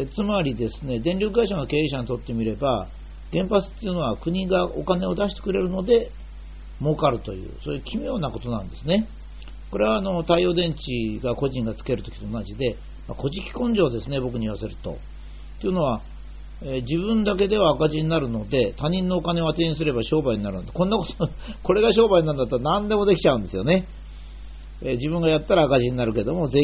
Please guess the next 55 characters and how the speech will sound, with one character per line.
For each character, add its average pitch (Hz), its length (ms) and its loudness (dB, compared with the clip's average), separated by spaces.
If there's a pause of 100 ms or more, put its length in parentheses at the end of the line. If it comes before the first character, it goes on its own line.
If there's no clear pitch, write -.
金 147 120 -2
を - 20 -2
入 139 80 2
れ 135 60 4
て 131 100 -2
く 127 60 -2
れ 170 100 2
ば 180 120 2
黒 110 220 2
字 101 140 -4
に 98 80 -6
な 85 100 -10
る。 - 80 -10
だ 160 120 4
か 143 80 2
ら 113 80 2
や 101 80 -2
り 101 100 -4
ま 87 160 -10
す。 - 160 -14
な 98 100 -10
ん 117 60 -4
て 110 80 -8
い 104 60 -6
う - 20 -8
の 80 120 -10
で - 60 -14
す - 80 -12
ね。 151 200 -2 (840)
で 196 80 2
す 185 80 0
か 196 120 4
ら、 175 100 6
ま 160 160 0
あ、 - 40 -4
国 208 200 0
家 175 160 2
が 147 80 6
で 120 100 0
す 104 80 -6
ね、 135 120 -4
原 160 220 0
爆 175 280 0
を、 92 300 2
ま 82 140 -2
あ、 82 80 -6
作 - 120 -8
り 170 100 0
た 190 140 4
い 180 80 2
と 143 80 -4
い 113 120 0
う 110 60 -2
希 - 160 -8
望、 151 320 -2